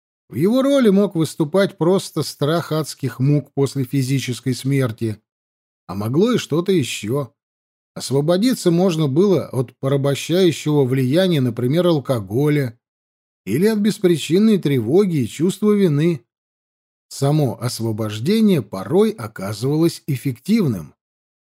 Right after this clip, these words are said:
Для многих евангелических христиан вера неразрывно связана с моментом, когда они почувствовали себя возродившимися.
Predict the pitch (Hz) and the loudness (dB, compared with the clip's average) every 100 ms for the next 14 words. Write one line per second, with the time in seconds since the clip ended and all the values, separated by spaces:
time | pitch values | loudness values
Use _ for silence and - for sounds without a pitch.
0 | _ _ _ _ 82 95 147 202 185 185 | _ _ _ _ -10 -2 2 2 2 0
1 | - 135 165 170 160 165 190 175 143 - | 0 2 2 2 0 2 0 0 -4 -4
2 | 131 - 143 139 - 127 180 185 151 117 | -4 -2 -2 -2 -4 -2 0 2 0 0
3 | 147 196 185 175 160 156 147 123 202 240 | 2 2 4 2 2 0 0 0 -2 0
4 | 160 127 - 135 139 117 113 104 107 101 | 0 0 -2 0 0 0 -4 -4 -6 -4
5 | 123 196 175 120 85 - _ _ _ _ | 0 2 0 -4 -10 -14 _ _ _ _
6 | _ 98 113 165 190 226 196 180 - 226 | _ -8 -2 2 4 2 2 -2 0 -2
7 | - 202 190 185 - 143 190 185 170 170 | 0 2 4 2 0 0 0 2 2 2
8 | 185 180 185 - 113 95 87 - 71 | 2 2 0 0 -6 -10 -12 -14 -16